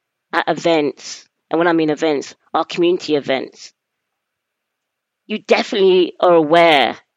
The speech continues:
of your difference in the space. So the whole issue around beauty plays out in many ways. So, for example,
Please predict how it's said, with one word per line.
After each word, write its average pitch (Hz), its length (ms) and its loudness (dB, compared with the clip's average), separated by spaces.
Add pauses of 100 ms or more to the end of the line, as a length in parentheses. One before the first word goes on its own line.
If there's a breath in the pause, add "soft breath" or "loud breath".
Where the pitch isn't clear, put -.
(1080)
of 160 140 -2
your 156 160 2
difference - 720 -8
in 156 180 -6
the 143 80 -10
space. - 680 -6 (1800 soft breath)
So 240 100 0
the 233 80 4
whole 262 520 2 (1700)
issue 233 320 0
around 170 580 2
beauty 170 600 -4 (180 soft breath)
plays 190 300 0
out 165 220 -2
in 165 120 -2
many 165 260 0
ways. 147 500 0 (380 soft breath)
So, 220 140 -4
for 226 160 0
example, 180 840 0